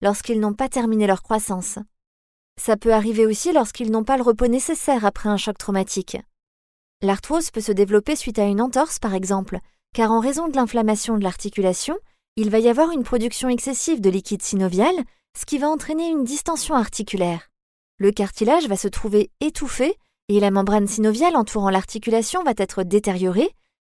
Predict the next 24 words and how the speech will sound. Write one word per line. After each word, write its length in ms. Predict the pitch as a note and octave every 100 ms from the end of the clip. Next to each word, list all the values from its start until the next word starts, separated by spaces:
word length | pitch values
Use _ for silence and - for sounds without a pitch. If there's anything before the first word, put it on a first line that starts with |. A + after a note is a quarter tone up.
| -
ce 60 |
qui 140 | - C4
va 100 | B3+
favoriser 500 | C#4 C#4 C#4+ D4 F4+
le 120 | D4+
développement 440 | A3 A3 G#3+ G#3
de 80 | G3
l'arthrose. 560 | F#3 F3+ - F#3 F3 - _ _ _ _ _ _ _ _ -
Il 100 | G#3+
est 160 | G#3 G#3
important 400 | G3+ G3 - F4
également 400 | D#4 G#3+ G3+ G3+
d'adapter 460 | F#3 F#3 - G3+
le 100 | F#3
travail 500 | - F#3 F#3 B3+ F#4 F#4 -
et 80 |
de 80 | A3
bien 300 | A3 A#3+ F4+
préparer 360 | - D4+ C4 B3+
musculairement 600 | C4 - F4 D#4+ C4 A3
les 100 | F#3+
chevaux. 380 | - F#3+ F3+ F3 - _ _ _ _ _ -
Et 120 | G3+
enfin, 360 | F3+ - B3+